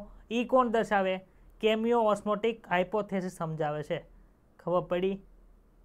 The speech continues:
ઉપર છે ને આમાં રસાયણ આશ્રિત સિ-, સિદ્ધાંત જે લખ્યો ને ન્યા લખી નાખો. ઈ ટી એસ માં એ ટી પી નું નિર્માણ કઈ રીતે થાય છે ઈ દર્શાવે છે. ઈ ટી એસ માં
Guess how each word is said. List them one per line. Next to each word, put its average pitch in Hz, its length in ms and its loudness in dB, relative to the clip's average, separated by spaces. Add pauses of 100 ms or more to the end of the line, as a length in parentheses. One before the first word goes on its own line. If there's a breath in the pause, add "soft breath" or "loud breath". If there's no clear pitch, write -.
(960 soft breath)
ઉપર 208 340 4
છે 247 140 0
ને 247 80 -2
આમાં 214 260 2
રસાયણ 226 380 4
આશ્રિત 214 540 -2
સિ-, 208 320 -4
સિદ્ધાંત 214 480 0
જે 226 100 4
લખ્યો 233 240 2
ને 226 80 -2
ન્યા 214 120 2
લખી 220 200 2
નાખો. 202 280 -2 (800 soft breath)
ઈ 233 140 0
ટી 277 320 2
એસ 226 240 2
માં 226 300 2
એ 196 160 -2
ટી 247 220 -4
પી 247 200 -4
નું 226 200 -2
નિર્માણ 202 440 -2
કઈ 262 400 6
રીતે 240 300 0
થાય 180 280 0
છે 190 140 -2
ઈ 185 60 2
દર્શાવે 160 560 -2
છે. 180 180 -4 (2250)
ઈ 226 360 -4
ટી 208 500 -10
એસ 165 340 -8
માં 156 320 -6